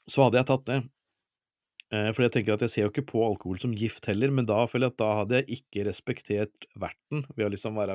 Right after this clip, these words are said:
veldig sånn flagget tydelig at "nei, nei, nei, jeg drikker ikke, og dette går ikke an", og vi, vi snakket jo om i en tidligere podcast,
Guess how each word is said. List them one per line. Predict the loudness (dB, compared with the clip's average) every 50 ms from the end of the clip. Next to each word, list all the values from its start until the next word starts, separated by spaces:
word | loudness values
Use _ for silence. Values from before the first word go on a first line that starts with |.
| -2
veldig | -2 -2 -4 -6 -8
sånn | -8 -8 -8 -8 -6
flagget | -6 -6 -6 -8 -10 -10
tydelig | -8 -6 -6 -6
at | -6
"nei, | -6 -6 -4
nei, | -4 -4 -4
nei, | -4 -6 -6
jeg | -6 -6 -6 -6
drikker | -8 -8 -8 -8 -8
ikke, | -8 -8 -8
og | -6 -6 -8 -10 _ _ _ _ _ _ _ _ _ _ _ _ _ -8
dette | -6 -4 -2 0 0
går | 0 -2
ikke | -2 0 0 0 0
an", | 0 -4 -6
og | -4 -4 -4 -4 -4 -6 -6 -8 -12 _ _ -20 -20 -20 -20 _ _ _ _ _ -20 -18 -12 -10
vi, | -8 -4 -2 2 2
vi | 2 2
snakket | 2 2 -2 0 2 4 4 4
jo | 4
om | 4 2 0
i | -2
en | -2 0
tidligere | 0 0 0 0 0 -2 -2
podcast, | -2 -4 -6 -6 -6 -6 -2 0 0 0 0 -4 -10 -14 -16